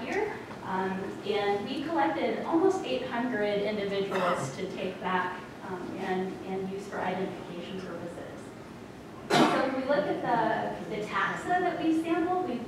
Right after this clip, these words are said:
we've really covered a lot of what you would find in a typical cave. And so we've found, um, a lot of different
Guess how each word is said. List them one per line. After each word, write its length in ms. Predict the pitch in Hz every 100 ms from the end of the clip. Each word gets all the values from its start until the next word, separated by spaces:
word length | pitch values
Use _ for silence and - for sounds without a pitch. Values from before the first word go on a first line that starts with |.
| 226
we've 240 | 233 -
really 400 | 254 294 311 330 -
covered 340 | 262 277 277
a 40 | 269
lot 220 | 247 -
of 140 | 277
what 200 | 233 233
you 60 | 285
would 120 | 302
find 280 | 277 294 320
in 60 |
a 100 | 359
typical 500 | 381 - 185 180 175 180
cave. 300 | - 175 175
And 120 | 196 220
so 60 |
we've 240 | 233 240 247
found, 420 | - - 320 320 - - - - - -
um, 240 | 196 196
a 140 | 202
lot 340 | 208 202 226 294
of 60 |
different 420 | 226 226 226 214